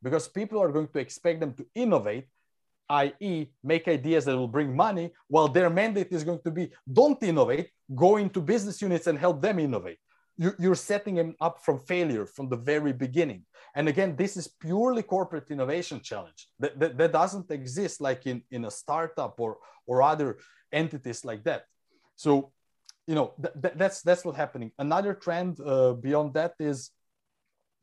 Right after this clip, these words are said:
uh, there's now a lot of approaches trying to use, uh, venture studios, uh, either, uh, building their own startups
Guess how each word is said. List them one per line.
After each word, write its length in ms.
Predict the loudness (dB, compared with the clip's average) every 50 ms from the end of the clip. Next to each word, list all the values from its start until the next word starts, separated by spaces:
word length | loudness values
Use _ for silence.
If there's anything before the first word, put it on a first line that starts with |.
| _ _ -4
uh, 380 | 0 2 2 2 2 0 -2 -6 _ _ _ _ _ _ _ _ _ _ 0
there's 200 | 0 2 2 4
now 220 | 4 4 4 4 4
a 80 | 2
lot 300 | 2 4 4 2 0 0 -2
of 160 | -4 -4 -4
approaches 600 | -8 -8 -2 0 0 0 0 -4 -8 -14 -14 -6
trying 240 | -4 -4 -4 -4 -6 -8
to 60 | -6
use, 260 | -4 -4 -4 -4 -4 0
uh, 240 | 0 2 2 2
venture 340 | 2 0 -2 -4 -4 -6 -8
studios, 760 | -10 -10 -10 -10 -8 -6 -6 -6 -6 -8 -10 -14 -18 -20 -20 _ _ _ _ _ _ _ -4
uh, 140 | -2 -2 0 0
either, 500 | 0 0 2 2 4 4 2 2 0 -4 _
uh, 280 | 0 2 4 4 4 2
building 440 | 0 0 -2 -2 0 0 -2 -2 0
their 120 | 0 0
own 120 | 0 0
startups 580 | -4 -6 -6 -4 -4 -2 -2 -4 -4 -4 -6 -10